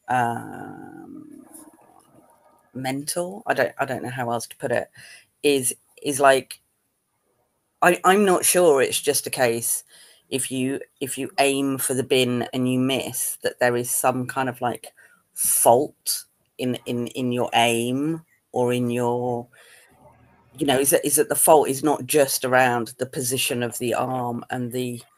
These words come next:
and, and, and the kind of trajectory of the, I,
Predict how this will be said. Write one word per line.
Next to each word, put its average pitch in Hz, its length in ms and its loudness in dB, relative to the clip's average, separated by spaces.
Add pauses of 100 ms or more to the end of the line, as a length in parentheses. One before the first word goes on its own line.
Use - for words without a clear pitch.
(760)
and, 120 200 -2 (100)
and, 120 260 -4 (200)
and 127 200 -2
the 120 320 4
kind 113 180 -2
of 113 100 -4
trajectory 127 800 0
of 117 200 0
the, 110 420 2 (560)
I, 139 100 0